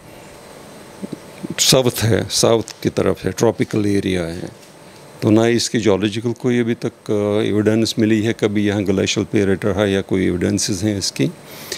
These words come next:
और ना कभी बर्फ़ यहाँ हुई है और ना कभी possibility है। अगर हम देखेंगे Pleistocene period में तीन million years तक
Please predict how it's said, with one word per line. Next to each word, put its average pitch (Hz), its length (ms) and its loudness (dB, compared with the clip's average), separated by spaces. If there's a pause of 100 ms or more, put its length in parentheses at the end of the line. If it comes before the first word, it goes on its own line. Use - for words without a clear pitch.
(260)
और 113 240 6
ना 110 340 4
कभी 98 480 -2
बर्फ़ 92 380 0
यहाँ 90 220 0
हुई 104 300 2
है 117 240 2
और 123 220 2
ना 120 80 0
कभी 113 240 -2
possibility 87 720 -4
है। 87 240 -6 (840)
अगर 113 160 6
हम 117 160 4
देखेंगे 127 400 4
Pleistocene 104 680 -2
period 104 440 2
में 87 200 -4
तीन 98 260 -2
million 92 400 -2
years 92 320 -4
तक - 140 0